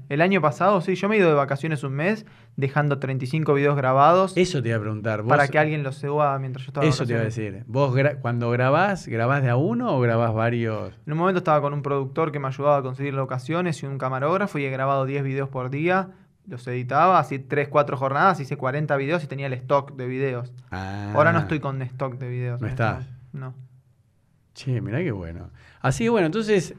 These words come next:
Speaker 2: eh, y, y a Mike, ¿cuándo lo conoces? Eh, hace
Speaker 1: En estos
Speaker 2: dos
Speaker 1: bares haciendo
Speaker 2: ¿Pero
Speaker 1: stand-up.
Speaker 2: hace cuántos años?
Speaker 1: Cuatro años, más o menos.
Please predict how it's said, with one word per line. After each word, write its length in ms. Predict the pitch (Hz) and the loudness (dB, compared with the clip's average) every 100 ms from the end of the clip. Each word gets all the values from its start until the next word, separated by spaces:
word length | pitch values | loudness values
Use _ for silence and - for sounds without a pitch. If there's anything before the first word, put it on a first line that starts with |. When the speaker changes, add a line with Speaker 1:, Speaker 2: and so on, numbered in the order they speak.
| - | -4
Speaker 2:
eh, 1120 | 135 131 123 120 120 117 113 110 110 107 110 - | 2 4 6 4 4 2 0 -2 -2 -4 -6 -6
y, 220 | 127 131 | -8 -4
y 120 | 127 | -2
a 60 | 123 | 0
Mike, 320 | 151 220 - | 2 0 -4
¿cuándo 260 | - 143 131 | -2 0 2
lo 60 | |
conoces? 580 | 117 110 110 98 85 - - _ _ _ _ | 0 -2 -6 -10 -12 -20 -20 _ _ _ _
Eh, 100 | - | -12
hace 180 | - - | -10 -4
Speaker 1:
En 60 | 185 | -2
estos 200 | 165 135 | 0 2
Speaker 2:
dos 40 | |
Speaker 1:
bares 240 | 175 175 151 | 2 2 0
haciendo 300 | 143 156 147 | -4 -6 -6
Speaker 2:
¿Pero 220 | 156 120 | -2 0
Speaker 1:
stand-up. 200 | 147 143 | 2 0
Speaker 2:
hace 160 | - | -2
cuántos 300 | 113 123 117 | 0 0 0
años? 320 | 104 98 92 - | -2 -8 -10 -8
Speaker 1:
Cuatro 320 | - 151 143 | -4 -2 -4
años, 300 | 127 123 127 | -8 -10 -10
más 100 | 139 | -12
o 40 | |
menos. 80 | 135 | -8